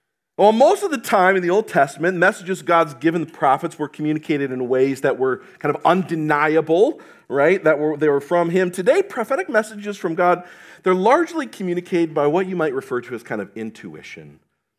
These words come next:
Right? One pastor I listened to this week, he described it this way. He's like, "God,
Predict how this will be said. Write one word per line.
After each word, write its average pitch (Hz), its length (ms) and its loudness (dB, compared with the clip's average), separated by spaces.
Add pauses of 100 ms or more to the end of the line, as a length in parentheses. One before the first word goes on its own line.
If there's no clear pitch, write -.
(560)
Right? 135 120 0
One 160 160 2
pastor 160 340 0
I 139 40 -2
listened 143 220 -10
to 139 60 -8
this 135 180 -12
week, 131 100 -10
he 143 60 -10
described 139 340 -2
it 127 120 -18
this 120 180 -8
way. 127 80 -2
He's 123 120 -4
like, 120 100 -4
"God, 190 360 2